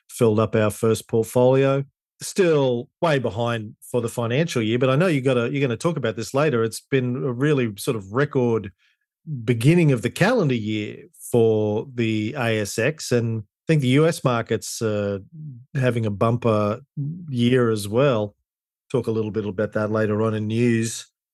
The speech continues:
Commodity updates. Uh, a lot of commodities became Josephines, uh, this week. Iron ore, gold, copper, zinc, and tin all became Josephines.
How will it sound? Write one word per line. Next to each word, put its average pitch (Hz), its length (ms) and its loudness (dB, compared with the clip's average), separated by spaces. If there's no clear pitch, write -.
Commodity 233 380 4
updates. 196 800 0
Uh, 196 500 2
a 185 80 -4
lot 175 240 2
of 202 140 0
commodities 160 500 0
became 135 320 -2
Josephines, 120 880 -4
uh, 107 320 -2
this 113 260 -2
week. 156 240 2
Iron 147 340 2
ore, 143 360 0
gold, 143 640 0
copper, 143 640 2
zinc, 143 580 -4
and 127 380 -6
tin 127 800 -2
all 113 180 -2
became 107 600 0
Josephines. 107 920 -2